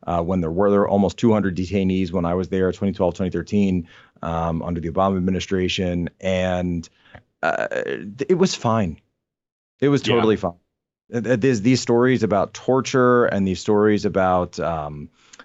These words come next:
Speaker 1: uh, you know, the, calling, calling enteral feeding torture, by the way, which is when they, you know, they, when, when people go on a hunger strike, and President Obama ordered us to not allow the prisoners to, or the detainees to kill themselves.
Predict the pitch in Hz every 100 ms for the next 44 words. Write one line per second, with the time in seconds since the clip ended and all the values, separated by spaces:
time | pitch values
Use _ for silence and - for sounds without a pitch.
0 | _ - 95 78 85 98 87 87 71 -
1 | 135 143 147 131 - 151 143 107 123 120
2 | 104 - 101 101 82 - 101 95 95 82
3 | 82 85 85 85 76 92 - 87 92 90
4 | 87 85 - - - - 107 92 98 80
5 | 110 104 101 98 113 98 98 85 82 175
6 | 190 127 - 95 87 87 _ _ _ 107
7 | 107 101 110 107 98 110 107 104 113 120
8 | 107 95 92 - - 110 98 92 82 92
9 | 101 95 92 92 98 92 - 107 92 85
10 | - - 95 76 73 82 104 92 78 -
11 | 151 135 90 92 80 80